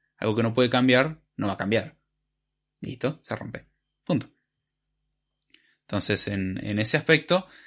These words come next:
eh, bueno, en ese caso no compilaría, ¿no? Eso es lo que me refiero cuando se rompe. No permite compilar directamente. Es una restricción de seguridad importante. Que no, o sea, si no queremos que alguien modifique un valor,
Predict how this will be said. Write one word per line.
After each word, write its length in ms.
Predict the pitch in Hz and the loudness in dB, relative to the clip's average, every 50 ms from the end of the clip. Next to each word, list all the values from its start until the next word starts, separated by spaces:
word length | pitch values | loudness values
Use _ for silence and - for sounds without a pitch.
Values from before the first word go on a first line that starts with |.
| - - - _ _ _ | -20 -20 -20 _ _ _
eh, 720 | - 90 104 95 92 92 90 90 87 92 - - - - - - - | -4 -2 0 2 2 2 2 0 -2 -4 -6 -8 -10 -12 -14 -18 -8
bueno, 180 | - 101 101 95 | -2 -2 0 0
en 60 | 92 | 0
ese 260 | 90 - 98 92 - | 0 0 0 0 0
caso 220 | - 98 98 - 104 | 0 -2 0 0 -2
no 100 | 95 87 | -2 -2
compilaría, 400 | - 92 87 90 95 98 92 - | -2 -2 -2 -2 -2 -2 -2 -2
¿no? 240 | - 98 113 117 - _ _ _ _ _ - | -2 -4 -6 -6 -10 _ _ _ _ _ -10
Eso 180 | - - 95 | -8 -8 -6
es 60 | 92 | -8
lo 120 | 92 95 92 | -8 -8 -8
que 100 | - - | -8 -8
me 120 | 95 95 | -6 -6
refiero 220 | 95 92 - 98 92 | -6 -6 -6 -6 -6
cuando 140 | 92 92 | -6 -8
se 120 | - - 95 | -8 -6 -6
rompe. 300 | 95 92 90 90 - - _ _ _ | -6 -6 -6 -8 -12 -16 _ _ _
No 140 | - - 95 | -6 -4 -4
permite 280 | 90 98 98 101 92 101 | -2 -2 -2 -2 -2 -2
compilar 360 | 95 92 95 98 95 95 95 | -4 -4 -4 -2 -2 -2 -2
directamente. 600 | 95 92 95 - - 98 98 95 92 - - _ _ _ _ _ _ _ _ _ - | -2 -4 -4 -4 -4 -4 -4 -4 -6 -8 -14 _ _ _ _ _ _ _ _ _ -4
Es 200 | - 147 - - | -2 0 2 2
una 140 | 208 202 175 | 4 4 4
restricción 560 | 165 127 117 - 123 120 120 - 151 147 151 | 4 2 0 0 -2 -2 0 0 2 2 2
de 80 | 139 | 2
seguridad 640 | 123 - 113 110 110 113 117 117 117 117 113 113 110 | 0 0 0 2 2 4 4 4 4 4 4 4 2
importante. 560 | 104 101 101 - - - - - 120 - - _ _ _ _ _ _ _ _ _ _ _ _ _ _ _ _ _ _ | 0 0 -2 -4 -4 -6 -6 -10 -12 -14 -20 _ _ _ _ _ _ _ _ _ _ _ _ _ _ _ _ _ _
Que 120 | - 95 98 | -8 -4 -2
no, 260 | 101 98 95 92 - - | 0 0 0 -2 -4 -10
o 180 | - - 90 95 | -10 -8 -8 -6
sea, 140 | - 98 - | -6 -6 -4
si 120 | - 101 | -2 0
no 140 | 101 117 117 | 0 2 4
queremos 300 | 135 131 139 147 143 143 | 6 6 6 6 4 4
que 100 | - 131 | 6 6
alguien 460 | 131 139 131 131 131 123 120 113 107 | 8 8 8 6 6 6 6 4 4
modifique 560 | 104 104 107 107 101 95 - 131 123 - 127 | 4 4 4 2 2 2 2 0 0 2 2
un 100 | 123 120 | 2 4
valor, 460 | 113 113 123 127 120 120 127 - _ | 4 6 6 6 4 4 2 -2 _